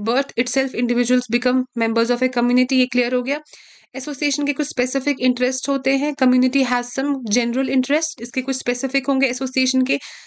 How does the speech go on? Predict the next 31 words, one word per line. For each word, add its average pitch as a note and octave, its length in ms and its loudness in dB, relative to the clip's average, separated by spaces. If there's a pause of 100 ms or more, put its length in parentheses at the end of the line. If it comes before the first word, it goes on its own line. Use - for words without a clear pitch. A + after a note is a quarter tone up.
(100)
जैसे B3+ 160 -6
मैंने B3+ 200 0
कहा C4 140 0
अगर B3+ 260 -2
फुटबॉल A#3+ 420 0
के B3 120 0
लिए B3 120 2
बनी A#3 260 2
है A#3+ 100 2
या A#3+ 80 2
ट्रेड A#3 320 0
यूनियन A#3+ 280 0
के B3 100 2
लिए A#3+ 100 2
बनी A3+ 300 2
है A#3+ 120 0 (300)
तो D4+ 80 -8
स्पेसिफिक C#4 520 -2
चीज़ों C#4 220 2
के C#4 100 0
लिए C#4 120 2
बनी C4+ 200 4
है, D#4 60 4
लेकिन D4+ 220 2
कम्युनिटी D4 500 4
एक D4+ 280 2
जनरल A#3+ 380 2
होती G#3 280 -2
है, G3+ 80 2
ठीक B3+ 200 -2
है, F4 80 -4